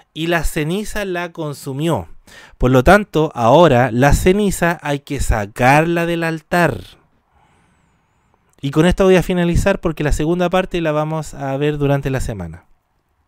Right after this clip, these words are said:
Para que quede suspenso, para que quede suspenso.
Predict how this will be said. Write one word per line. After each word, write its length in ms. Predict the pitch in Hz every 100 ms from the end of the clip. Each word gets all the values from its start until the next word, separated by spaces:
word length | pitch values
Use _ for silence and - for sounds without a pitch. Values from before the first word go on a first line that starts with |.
| _ _ _ _ _ _ _ _ _ _ _ _ _ _ _ _ _ _ _ _ _ _ _ _ _ _ _ _ _ _ _ _ _ _ _ _ _ _ -
Para 220 | 107 107
que 120 | 110
quede 200 | 120 110
suspenso, 560 | 107 - 123 101 - 95
para 160 | 98
que 100 | 101
quede 160 | 107 98
suspenso. 540 | 90 - 90 78 -